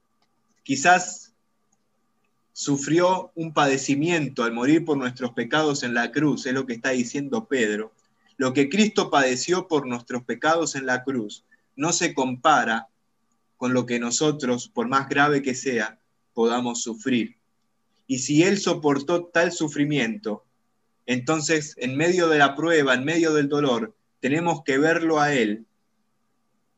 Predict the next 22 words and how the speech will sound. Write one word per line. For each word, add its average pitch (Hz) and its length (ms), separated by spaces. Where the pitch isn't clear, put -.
considerar 139 920
lo 131 180
que 135 240
Él 170 80
atravesó 143 640
por 160 160
nosotros, 127 720
para 127 300
que 151 100
eso 160 220
nos 135 160
dé 143 120
fuerzas 139 640
y 127 140
ánimo 123 540
para 113 240
seguir 120 320
adelante, 113 720
para 113 240
seguir 127 380
sus - 220
pisadas. 101 640